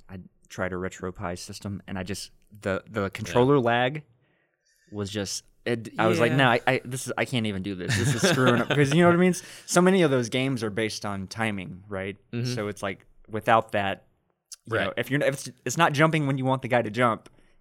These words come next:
Speaker 2: If it,
Speaker 1: that
Speaker 2: if it's two
Speaker 1: it's
Speaker 2: seconds later,
Speaker 1: ruined.
Speaker 2: you're,
Speaker 1: Yeah,
Speaker 2: you're dead.
Speaker 1: exactly.
Speaker 2: Yeah.
Speaker 1: So
Speaker 2: <laughs>
Speaker 1: I was like, "Nah, I can't do this." So I did end up buying,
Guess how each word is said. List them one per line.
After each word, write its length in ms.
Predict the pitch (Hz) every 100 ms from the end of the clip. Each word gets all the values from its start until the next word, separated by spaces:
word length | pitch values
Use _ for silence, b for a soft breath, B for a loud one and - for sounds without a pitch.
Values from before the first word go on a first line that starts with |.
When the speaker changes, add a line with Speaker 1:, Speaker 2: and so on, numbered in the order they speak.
| -
Speaker 2:
If 180 | 107
it, 80 | 123
Speaker 1:
that 80 | 127
Speaker 2:
if 60 | 123
it's 100 | 123
two 100 | 175
Speaker 1:
it's 80 |
Speaker 2:
seconds 220 | 180 214 143
later, 220 | 220 208
Speaker 1:
ruined. 160 | 107
Speaker 2:
you're, 100 | 131
Speaker 1:
Yeah, 180 | 139 151
Speaker 2:
you're 100 | 143
dead. 140 | 123 123
Speaker 1:
exactly. 440 | 135 113 120 92
Speaker 2:
Yeah. 60 | - - 165
Speaker 1:
So 140 | 110 254
Speaker 2:
<laughs> 0 |
Speaker 1:
I 560 | - - 240 - 131 107 -
was 100 | 98
like, 120 | 110
"Nah, 220 | 127 123
I 60 | 120
can't 180 | 123 107
do 100 | 107
this." 260 | 101 - -
So 180 | - 117
I 80 | 107
did 200 | 117 120
end 180 | 113 113
up 120 | 104
buying, 460 | 87 101 101 101 95